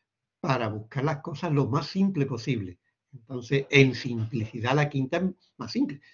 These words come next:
simplemente en el número de caracteres, sin más, no hay más. Y ahora, otra forma de llegar a la quinta, pues aquí hemos llegado a la quinta empezando en, empezando,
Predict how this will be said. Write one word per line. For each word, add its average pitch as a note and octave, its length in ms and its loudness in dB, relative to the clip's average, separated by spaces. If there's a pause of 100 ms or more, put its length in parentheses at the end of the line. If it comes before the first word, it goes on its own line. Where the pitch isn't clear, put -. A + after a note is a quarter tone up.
simplemente C3 580 -2
en D3 100 4
el C3+ 120 6
número B2 280 4
de B2 100 2
caracteres, A#2+ 560 0 (400)
sin G#2 140 -10
más, B2 220 4 (500)
no A#2 200 -8
hay A2 360 -2 (240)
más. A2 180 -6 (880)
Y C#3+ 140 8
ahora, G3 400 6 (420)
otra G3+ 400 4
forma A#3 340 2
de F#3 140 2
llegar C#3 240 0
a D#3 40 -2
la D#3 80 -4
quinta, G3+ 280 0
pues A#2 160 -4
aquí G#2 120 -6
hemos C#3+ 200 0
llegado E3 320 0
a E3 60 4
la D#3 160 -2
quinta D#3+ 540 -2 (400)
empezando B2+ 1080 -2
en, G#2 640 -2 (1700)
empezando, C3+ 1300 4